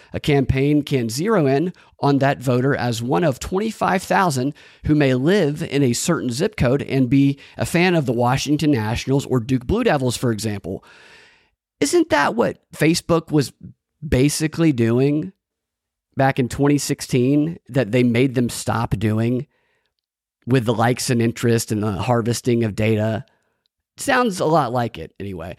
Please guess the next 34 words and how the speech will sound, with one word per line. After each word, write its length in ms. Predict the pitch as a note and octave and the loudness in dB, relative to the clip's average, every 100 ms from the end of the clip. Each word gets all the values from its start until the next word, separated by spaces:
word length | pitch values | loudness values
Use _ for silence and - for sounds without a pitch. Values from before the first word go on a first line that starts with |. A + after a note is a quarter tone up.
| - | -4
How 200 | F3+ G#3+ | 0 2
it 100 | G3 | 2
works, 360 | D3+ D3+ F3 D3+ | 2 2 0 0
at 80 | |
least 260 | D#3 D3+ - | 2 2 2
they 120 | D3+ | 2
only 160 | C#3 C3+ | 4 4
go 160 | B2+ | 4
into 440 | A#2+ A#2 B2+ A2 G2 | 2 0 0 0 0
a 40 | |
little 240 | A2+ D3 A#2+ | 2 2 2
bit 120 | A2+ | -2
of 120 | F#2 | -4
detail, 340 | G2+ F#2+ A2+ | -6 -2 -2
not 160 | A#2 G#2+ | 0 -2
much. 240 | G2 G2+ | -4 -6
It 80 | - | -4
says, 180 | - A#2+ | -2 -2
"Consultants 540 | A#2+ - F3+ G3+ F#3+ | -2 0 0 2 -2
are 100 | D3+ | 0
using 280 | C#3 D3+ C#3+ | 2 2 0
machine 340 | A#2 - G3 F#3+ | -2 -2 -2 2
learning 320 | C#3 D3+ C#3+ | 2 2 0
to 100 | G#2 | -2
sweep 300 | - D3+ A#2 | 0 0 2
large 340 | A#2+ E3 F#3 | 2 2 2
amounts 300 | D#3+ D#3 D#3 | 2 2 0
of 100 | C3 | -2
data, 300 | C3+ C3+ G#2+ | 0 0 -2
such 240 | F#2+ B2+ B2+ | -4 -2 0
as 160 | A#2+ | 0
a 80 | G2+ | -2
person's 400 | - E3 E3 C3+ | -2 -2 -2 -2
location, 600 | C#3+ D3+ F3 - G2 | -2 2 0 0 -6